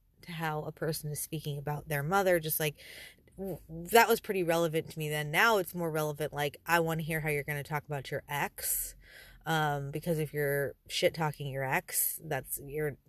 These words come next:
you're probably not my person, you're probably not my cup of tea. Like, we need to make peace with that and move on and understand each other's roles <laughs> in our lives. But back then, it was like, how are they talking about their mom?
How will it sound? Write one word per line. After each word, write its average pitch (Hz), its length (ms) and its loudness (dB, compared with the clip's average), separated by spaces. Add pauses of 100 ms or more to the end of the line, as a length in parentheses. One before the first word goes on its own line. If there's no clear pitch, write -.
(120)
you're 147 80 -8
probably 143 380 0
not 135 180 -4
my 135 100 -4
person, 135 440 -4
you're 151 80 -4
probably 143 240 0
not 139 160 -6
my 135 160 -2
cup - 200 -10
of 139 80 -6
tea. 147 460 0 (400)
Like, 143 280 0
we 156 100 0
need 151 160 0
to - 80 -8
make 135 160 -2
peace 151 280 -4
with 143 120 -4
that 139 280 2
and 156 80 -4
move 143 220 -2
on 135 300 0
and 139 280 -4 (120)
understand 151 520 2
each 147 200 -4
other's 139 320 -2
roles 151 400 4 (120)
<laughs> - 120 -6
in - 120 12
our 247 200 12
lives. 202 400 8 (400)
But 269 160 12
back 330 260 12
then, 285 240 10
it 220 60 2
was 208 160 4
like, 190 200 2
how 190 140 2
are 190 80 4
they 180 140 4
talking 170 260 -2
about 151 160 -4
their 147 100 -6
mom? 147 320 -10